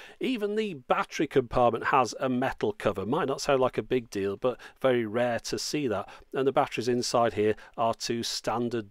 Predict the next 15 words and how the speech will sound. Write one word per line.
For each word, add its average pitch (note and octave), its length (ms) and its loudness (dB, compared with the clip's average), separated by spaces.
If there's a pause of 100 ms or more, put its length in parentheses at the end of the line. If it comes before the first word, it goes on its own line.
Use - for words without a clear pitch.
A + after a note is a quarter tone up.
(120)
D E3 220 0
cells, G2 440 -2
which C3+ 220 -2
will D#3 180 -2
power C#3+ 420 4
it C3+ 140 2
for D#3 280 0 (260)
approximately D#3+ 640 0
four A#2+ 380 0
and A2 80 -4
a G#2 60 0
half A2 300 0
to A#2 140 -4
five G#2 480 -2 (100)
hours. B2 500 4